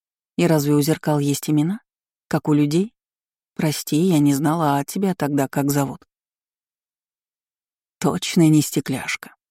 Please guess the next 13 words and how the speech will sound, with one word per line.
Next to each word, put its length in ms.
Он 140
скривил 460
зеркальную 560
физиономию. 720
"Создатель 840
дал 220
мне 220
имя 320
Маккей. 760
Так 260
меня 300
и 20
зови". 380